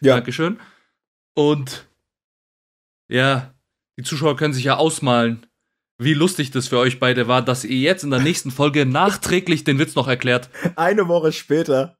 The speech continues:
Speaker 2: Eine Woche später.
Speaker 1: Oh mein Gott, das ist, also den Witz musste man erklären, weil der wird oft passieren. So, dann, ähm, möchte ich noch kurz sagen,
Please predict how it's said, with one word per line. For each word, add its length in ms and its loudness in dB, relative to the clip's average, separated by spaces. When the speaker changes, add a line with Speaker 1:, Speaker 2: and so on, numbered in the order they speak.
Speaker 2:
Eine 300 2
Woche 200 2
später. 380 2
Speaker 1:
Oh 40 -2
mein 260 2
Gott, 200 0
das 120 -2
ist, 140 -6
also 260 2
den 200 0
Witz 180 -2
musste 320 -2
man 140 -2
erklären, 320 -2
weil 80 0
der 120 0
wird 200 -4
oft 240 -4
passieren. 360 -4
So, 280 -6
dann, 380 0
ähm, 220 2
möchte 200 -2
ich 80 -2
noch 140 0
kurz 180 -2
sagen, 340 2